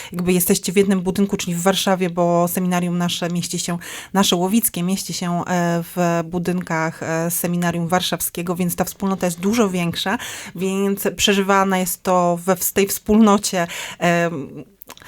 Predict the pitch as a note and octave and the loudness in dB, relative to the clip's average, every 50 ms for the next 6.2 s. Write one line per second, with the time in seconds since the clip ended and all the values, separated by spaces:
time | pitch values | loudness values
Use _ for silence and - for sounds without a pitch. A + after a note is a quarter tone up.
0 | - - - - - - - - - - D4 B3 C#4 G#3+ G#3+ A3+ G#3 G3 F#3+ F#3 | -20 -20 -20 -20 -18 -14 -14 -6 2 6 6 8 8 8 8 8 8 8 6 6
1 | - - A#3 C4 C4+ A3 A3+ A3+ A#3+ A#3+ - B3 C4 - - C4+ B3+ A#3+ G3 F#3 | 4 4 2 4 4 6 6 6 4 4 4 2 4 6 6 6 6 6 6 4
2 | F#3 A#3 B3+ B3 A#3+ A3 B3 G#3+ A3 A3+ A#3+ A3+ A#3+ A#3+ A#3+ - A3+ A3 A3+ A3 | 4 4 4 4 4 4 4 4 4 4 4 4 4 4 4 4 4 4 4 2
3 | G3+ F3+ F3 G#3 G#3 G3 G3+ G3+ G#3 G#3 G3+ F#3+ F3 A#3 B3 B3+ B3+ B3 B3 A#3+ | 0 -2 2 2 4 4 4 4 4 2 2 0 2 4 6 6 6 6 4 2
4 | A3 - G#3+ G3 G#3 G#3 G3+ G#3 G#3+ G#3 G#3 A3 G#3+ - - G#3+ G3 F#3 F#3 A#3+ | 2 2 0 2 4 4 4 4 4 4 4 2 2 2 2 2 2 2 2 0
5 | B3+ A3+ A3 A3 G#3+ - - A3 C#4 C#4+ - G#3+ G3+ G3+ G3 - G#3+ G#3+ G3+ - | 2 4 4 2 2 2 2 2 2 2 2 2 2 2 2 2 2 2 2 2
6 | - A#3+ D4 | 2 2 2